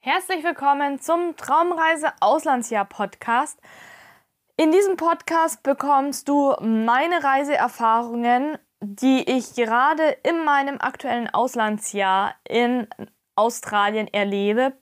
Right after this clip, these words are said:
Plus gibt es Folgen für Tipps und Tricks, die du für die Planung und Durchführung deines Work and Travels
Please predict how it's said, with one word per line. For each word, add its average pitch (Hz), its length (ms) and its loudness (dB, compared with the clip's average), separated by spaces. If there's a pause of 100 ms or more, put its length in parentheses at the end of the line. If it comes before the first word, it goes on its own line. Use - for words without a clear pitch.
Plus 349 600 0 (640)
gibt 330 180 0
es 294 160 -2
Folgen 277 640 0 (680)
für 247 560 2 (160)
Tipps - 440 -4
und 226 320 -2
Tricks, 294 640 -2
die 247 320 2
du 277 180 0
für 240 180 0
die 214 100 4
Planung 254 1040 0
und 254 380 -2 (100)
Durchführung 226 1000 0
deines 226 440 -4
Work 214 220 -2
and - 180 -8
Travels 202 460 -4